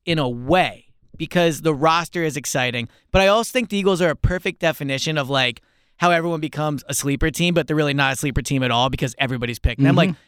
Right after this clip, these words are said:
Speaker 1: everyone's like, "Well, the team nobody's talking about that literally everybody's talking about is the Eagles." Like,
Speaker 2: Mm-hmm.
Speaker 1: the Eagles have a lot of things to really like about them, right? The lines, the lines should be very good. The re-, all those things. I think saying that they're a Super Bowl contender and, like,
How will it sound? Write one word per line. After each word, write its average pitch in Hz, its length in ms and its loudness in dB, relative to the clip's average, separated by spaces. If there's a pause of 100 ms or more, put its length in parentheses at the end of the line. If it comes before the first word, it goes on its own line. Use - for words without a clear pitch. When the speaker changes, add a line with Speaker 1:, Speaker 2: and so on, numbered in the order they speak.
Speaker 1:
everyone's 202 160 2
like, 208 100 2
"Well, 208 100 2
the 208 60 2
team 233 300 -2
nobody's 208 340 2
talking 180 380 0
about 151 260 2
that 143 140 -4
literally 165 320 2
everybody's 143 420 0
talking 123 360 -2
about 117 420 -2
is 135 140 -4
the 165 100 2
Eagles." 123 280 -2
Like, 151 180 4
Speaker 2:
Mm-hmm. 165 100 2 (240)
Speaker 1:
the 208 80 2
Eagles 269 340 2
have 202 220 0
a 214 40 2
lot 175 260 2
of 202 100 -6
things 165 240 -8
to - 100 -6
really 151 140 2
like 123 260 -4
about - 300 -18
them, 120 200 -16
right? 147 300 0
The 156 160 0
lines, 170 480 0
the 160 120 0
lines 175 340 0
should 170 160 0
be 156 100 0
very 143 260 0
good. 117 280 -6
The 131 80 -6
re-, 151 80 0 (100)
all 190 220 4
those 151 180 -2
things. - 320 -16 (1800)
I 190 120 2
think 226 340 -2 (280)
saying 208 500 2
that 220 160 0
they're 185 160 2
a 151 40 0
Super 196 300 -2
Bowl 185 160 2
contender 151 640 -4
and, 139 160 -4
like, 131 220 -2